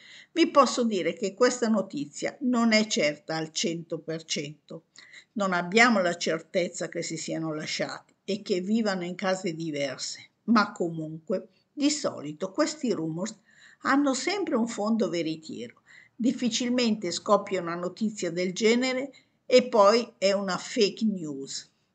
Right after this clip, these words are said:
Ma vi terremo sempre aggiornati e vi faremo avere nuove notizie con certezza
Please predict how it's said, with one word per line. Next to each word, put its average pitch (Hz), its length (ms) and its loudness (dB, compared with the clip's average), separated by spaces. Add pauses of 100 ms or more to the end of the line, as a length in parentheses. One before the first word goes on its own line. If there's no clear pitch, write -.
(720)
Ma 185 140 2
vi 202 180 -6
terremo 170 480 -4
sempre 330 460 -2
aggiornati 156 720 -4
e 151 40 -4
vi 165 280 -4
faremo 190 460 -2
avere 160 400 -2
nuove 190 440 2
notizie 165 640 -6
con 170 320 -6
certezza - 920 -6